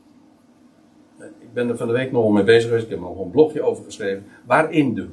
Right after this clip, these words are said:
waarheid in onrechtvaardigheid ten onder gehouden wordt. Er moet heel veel moeite voor gedaan worden, want de waarheid heeft altijd de neiging om aan het licht te komen.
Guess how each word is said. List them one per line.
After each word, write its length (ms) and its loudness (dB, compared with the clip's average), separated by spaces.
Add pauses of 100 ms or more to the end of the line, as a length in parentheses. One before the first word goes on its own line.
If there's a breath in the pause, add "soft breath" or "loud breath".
(100)
waarheid 840 -4 (320)
in 300 2
onrechtvaardigheid 1200 0 (200)
ten 360 -2 (100)
onder 500 -6
gehouden 460 -6
wordt. 380 -16 (640)
Er 80 -12
moet 240 -4
heel 160 2
veel 120 0
moeite 320 0
voor 180 2
gedaan 340 4
worden, 380 2 (360)
want 160 -8
de 60 -6
waarheid 300 4
heeft 180 -2
altijd 280 0
de 100 -6
neiging 460 -2
om 220 -16 (600)
aan 160 2
het 180 -4
licht 200 -10
te 100 -12
komen. 360 -2